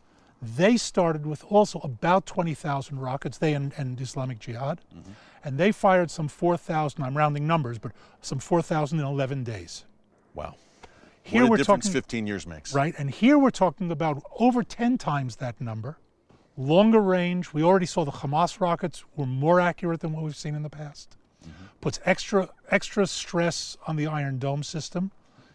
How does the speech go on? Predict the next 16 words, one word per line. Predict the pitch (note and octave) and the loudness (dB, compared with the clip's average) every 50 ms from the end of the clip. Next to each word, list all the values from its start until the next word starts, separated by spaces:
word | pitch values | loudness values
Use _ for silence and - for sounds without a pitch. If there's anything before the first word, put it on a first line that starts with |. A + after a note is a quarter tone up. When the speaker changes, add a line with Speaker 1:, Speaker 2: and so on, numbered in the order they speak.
| _ _ _ | _ _ _
Speaker 1:
Keep | - - D#3+ - | -4 -4 -2 0
in | E3 D3+ | 0 2
mind | D3+ D3 D3+ C#3+ | 2 2 2 0
that | C3 | -2
the | B2+ C#3+ D3 | 0 0 2
Iron | D3 D3+ D#3 D3 | 2 2 0 0
Dome | C#3 D3+ D3 D3 D3 D3+ C#3+ - - _ _ _ _ - | 2 2 2 2 0 -2 -4 -8 -12 _ _ _ _ -8
is | D#3 C3+ A2+ A2+ | -8 -6 -6 -4
limited, | B2+ D#3 E3+ F3+ F3+ E3+ E3+ D#3+ C#3 C3+ - _ _ _ _ _ | -4 -2 0 0 2 2 0 0 -2 -4 -10 _ _ _ _ _
first | _ - - G3+ F3+ - | _ 2 4 4 4 4
of | F#3 | 2
all, | E3 C#3 | 0 0
by | A#2+ B2 A#2 | 0 -4 -8
quantity, | - - - C#3 B2+ B2+ B2+ - - C#3+ F3 G3+ G3 - _ _ _ _ - - _ _ _ - | -8 -8 -6 -4 -4 -4 -4 -4 -4 -4 -2 -4 -4 -8 _ _ _ _ -20 -20 _ _ _ -6
but | D3 B2 | -4 -4
it | C3 | -4